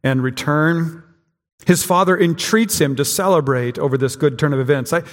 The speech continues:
that word is interesting in the original. It's parakaleo. It's a, it's a tense of parakaleo, which is the same, uh, word group as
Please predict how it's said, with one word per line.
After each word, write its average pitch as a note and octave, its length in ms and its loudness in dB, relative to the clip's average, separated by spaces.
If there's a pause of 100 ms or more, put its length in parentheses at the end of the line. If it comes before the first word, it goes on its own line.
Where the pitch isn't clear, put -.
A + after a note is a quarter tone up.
that A3 140 -2
word F3 180 4
is C#3 100 -2
interesting D3+ 500 0
in C#3 60 0
the C3+ 100 2
original. C3 360 0
It's B2 120 -4
parakaleo. C3+ 800 0
It's B2+ 120 -4
a, A#2+ 100 0 (240)
it's B2+ 140 -8
a A#2+ 80 -4
tense D3 460 0
of - 220 -6
parakaleo, B2+ 640 0
which C3 220 -2
is C#3 120 -2
the C3 80 -4
same, E3+ 380 0 (300)
uh, C#3 220 0 (200)
word D#3 320 2
group D3 220 -2
as C3+ 260 -2